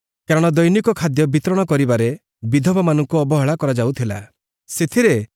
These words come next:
ବାର ଜଣ ଶିଷ୍ୟ ସମୂହକୁ ନିକଟକୁ ଡାକି କହିଲେ, "ଈଶ୍ୱରଙ୍କର ବାକ୍ୟ ପ୍ରଚାର ପରିତ୍ୟାଗ କରି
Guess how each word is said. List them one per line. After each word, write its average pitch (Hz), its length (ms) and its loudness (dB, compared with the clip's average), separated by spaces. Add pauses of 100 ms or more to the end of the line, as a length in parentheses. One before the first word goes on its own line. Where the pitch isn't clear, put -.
(140)
ବାର 139 300 2
ଜଣ 175 160 4 (540)
ଶିଷ୍ୟ - 380 -4
ସମୂହକୁ 185 460 -2
ନିକଟକୁ 165 440 0
ଡାକି 160 260 -2
କହିଲେ, 110 360 -2 (440)
"ଈଶ୍ୱରଙ୍କର 214 580 0
ବାକ୍ୟ 180 320 -2
ପ୍ରଚାର 175 380 -2
ପରିତ୍ୟାଗ 165 500 -2
କରି 117 260 -2